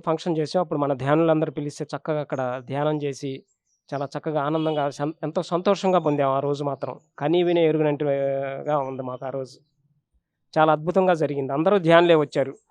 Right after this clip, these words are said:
మొత్తం యాభై మంది. మా పిలిచిన వాళ్ళు ఇరవై మంది. మొత్తం ధ్యానులే మా అందరూ ఆ రోజు. ఉత్సాహంగా చాలా బాగా జరిగింది ఫంక్షన్.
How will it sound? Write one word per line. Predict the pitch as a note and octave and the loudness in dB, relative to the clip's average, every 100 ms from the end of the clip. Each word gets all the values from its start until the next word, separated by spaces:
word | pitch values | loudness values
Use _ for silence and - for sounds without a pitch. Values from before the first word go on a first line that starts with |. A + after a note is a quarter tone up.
| _ _ | _ _
మొత్తం | D3+ - F3+ | -2 4 6
యాభై | D#3 D#3+ E3 | 6 6 4
మంది. | D#3 D#3 C#3+ - D#3+ | 4 2 0 -6 0
మా | D#3 | 0
పిలిచిన | E3 F#3+ G3 | 2 0 2
వాళ్ళు | G3 F#3+ G#3 D#4 | 4 2 2 0
ఇరవై | G3+ D#3 D3+ | 0 2 2
మంది. | C#3+ C3+ C3 - _ _ _ _ _ _ | 0 -2 -6 -14 _ _ _ _ _ _
మొత్తం | D3+ C#3+ - G3+ | -8 -6 -2 0
ధ్యానులే | D#3+ E3 D#3+ D3 | 4 4 4 2
మా | D#3 | 0
అందరూ | C#3+ D3 C#3 | 0 0 0
ఆ | |
రోజు. | C#3 C#3 C3 - _ _ D3 | -2 -6 -8 -18 _ _ -12
ఉత్సాహంగా | - E3+ E3 E3 D#3 | -4 -2 0 -2 -2
చాలా | D3+ | -4
బాగా | C#3 D3 D3 | -2 0 0
జరిగింది | C3 B2 A#2 C3 - _ C#3 | -4 -8 -10 -12 -18 _ -10
ఫంక్షన్. | C3 - | -8 -10